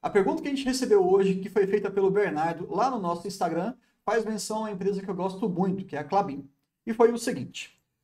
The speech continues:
"Klabin é uma boa ação? Quanto paga de dividendo?" De div-, dividendo,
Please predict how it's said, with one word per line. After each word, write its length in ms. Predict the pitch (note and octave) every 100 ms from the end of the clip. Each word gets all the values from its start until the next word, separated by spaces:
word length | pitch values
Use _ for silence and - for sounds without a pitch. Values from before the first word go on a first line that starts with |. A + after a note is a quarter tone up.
| _
"Klabin 320 | C4 B3+ C4
é 80 | D4
uma 100 | B3+
boa 300 | F#3+ G3 D3
ação? 460 | C#3 - F3+ C3 -
Quanto 240 | D#4 D4+
paga 300 | - G3+ F#3
de 100 | F3
dividendo?" 640 | E3 F3+ F#3+ D#3+ C3 C3+ C3+
De 120 | E3
div-, 360 | C3+ F#3 B2
dividendo, 420 | B2 B3 F#3 C3+